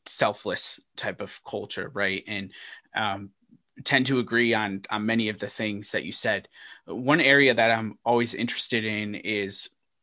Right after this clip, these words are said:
f-, s-, let's, let's take, like, an individual. Um, basketball's, a, I guess, a, a really good sport for this. Um, you have somebody who's a point guard.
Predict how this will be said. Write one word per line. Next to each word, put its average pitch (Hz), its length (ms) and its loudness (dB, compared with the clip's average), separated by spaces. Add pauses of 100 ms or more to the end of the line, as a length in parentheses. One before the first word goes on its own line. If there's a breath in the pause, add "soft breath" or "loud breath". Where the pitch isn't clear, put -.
(300)
f-, - 240 -14
s-, - 180 -2
let's, - 340 2
let's 143 200 2
take, 151 180 4
like, 143 140 6
an 127 80 2
individual. 98 840 -2 (180)
Um, 95 380 -4 (120)
basketball's, 123 680 2
a, 101 80 -8 (100)
I 104 80 -4
guess, 107 220 0
a, 98 180 -2
a 113 80 -6
really 104 240 -4
good 98 160 -10
sport 101 540 -4
for 101 320 -4
this. 87 340 -4 (380 loud breath)
Um, 101 220 2
you 117 100 2
have 117 160 2
somebody 113 280 2
who's 107 200 -6
a 98 40 -10
point 117 320 -4
guard. 104 320 0